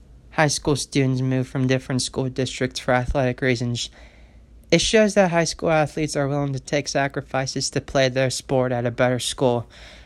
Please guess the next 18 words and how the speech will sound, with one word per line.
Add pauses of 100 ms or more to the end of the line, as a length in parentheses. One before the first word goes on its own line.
(680)
These
high
school
athletes
that
transfer
sacrifice (380)
living
in
the
house
that
they
were
used
to
living
in,